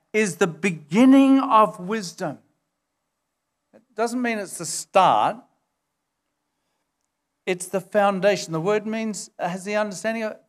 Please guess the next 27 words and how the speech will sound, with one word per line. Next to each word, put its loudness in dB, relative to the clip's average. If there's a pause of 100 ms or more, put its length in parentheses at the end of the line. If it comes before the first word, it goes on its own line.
foundation -2
of -16
wisdom. -10 (1600)
Like 4 (360)
the 4
letters 4
of 2
the -2
alphabet. 4 (1500)
The -4
beginning 4
of 4
the 4
alphabet 4
is -6
not 4 (200)
A, 6 (200)
if -8
using -2
this -6
word. 0
The -8
beginning -2
of -4
the 2
alphabet 0
is -8